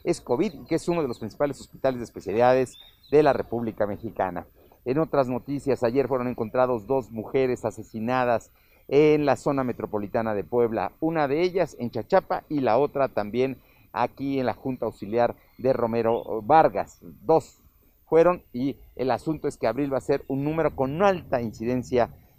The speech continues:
precisamente de asesinatos contra mujeres, de feminicidios. En más información, el gobernador, eh, Luis Miguel Barbosa declaró el día de ayer que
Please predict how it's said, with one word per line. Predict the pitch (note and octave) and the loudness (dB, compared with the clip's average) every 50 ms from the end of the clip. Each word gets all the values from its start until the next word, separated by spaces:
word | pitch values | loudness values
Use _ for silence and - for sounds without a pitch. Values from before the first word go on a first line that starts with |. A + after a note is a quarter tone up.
| _ _ _ | _ _ _
precisamente | - C#3 B2+ A2+ - C3 A2 B2+ A2 A#2 A#2+ A2+ - B2+ A2+ - - - _ _ - | -4 -4 -4 -4 -6 -2 -2 0 0 0 -2 -2 -2 -4 -4 -4 -8 -20 _ _ -8
de | - A#2+ C3 C#3 C#3 - - - - - - - - - - - - - - - - | -2 2 2 4 2 2 -2 -10 -20 -20 -20 -18 -18 -18 -18 -20 -20 -20 -8 0 4
asesinatos | C#3 D3 D3 F3 E3+ C3 C#3 B2 A#2 A#2 A2+ - A#2+ - | 4 4 4 4 0 0 0 0 0 0 0 -2 -8 -6
contra | - B2+ A#2+ A2 A2 A#2 | -4 -6 -4 -2 -2 -2
mujeres, | A2+ G#2+ - - G#2 F2 F2 - | -2 -2 -4 -4 -6 -6 -4 -2
de | - D3 | -2 -2
feminicidios. | C#3 C#3+ C#3+ B2 A2+ A2 A2 G#2 A#2 A#2+ F#2 - - F2+ F2 - - - - - - - - - | 0 0 0 0 0 -2 -4 -6 -8 -10 -12 -10 -10 -10 -10 -12 -12 -18 -20 -20 -20 -18 -10 -4
En | G#2 A2 A2+ A#2 A#2+ | -2 0 0 0 2
más | C3 B2 A#2 - | 2 0 0 0
información, | D3+ B2+ A2+ G2+ A2 G#2+ G#2+ A2+ A2+ - D3 C#3+ C#3 C#3 | -4 -8 -6 -4 -2 -2 -2 -4 -4 -2 -2 0 0 0
el | C3+ A#2 A2+ | -2 -2 0
gobernador, | A2 A#2+ A#2 A2+ A2 A#2 A#2 A2+ A#2 B2+ C3 C3+ C3+ C3 A2 - - - - - | 0 2 2 2 0 0 0 2 4 4 4 4 4 2 0 -2 -6 -20 -20 -14
eh, | - - B2 B2+ B2+ B2+ | -8 -4 -2 0 0 0
Luis | C3 C#3+ C#3+ C3 A2+ | 0 -2 -4 -4 -2
Miguel | B2+ B2+ C3 B2+ B2 | -4 -2 0 0 2
Barbosa | A#2+ A#2 A#2 B2 E3 F#3 F3 - E3+ D#3+ - - - | 2 2 2 2 0 0 0 2 0 0 0 0 -2
declaró | C#3+ D#3 - - C#3+ C#3+ C3+ C#3 C3+ C3 - | -2 -2 -2 0 0 2 4 4 2 0 0
el | - C3 B2+ C#3 | -2 -4 -4 -2
día | C#3 F3 F3 E3 D3+ | 0 2 4 4 6
de | C#3+ C3 | 6 4
ayer | B2+ C3+ D3 F3 F#3+ F3+ C#3 - - - - - - _ - | 2 4 4 4 4 4 2 0 -10 -18 -20 -20 -20 _ 2
que | F#3 G#3 A3 G#3 | 6 6 6 6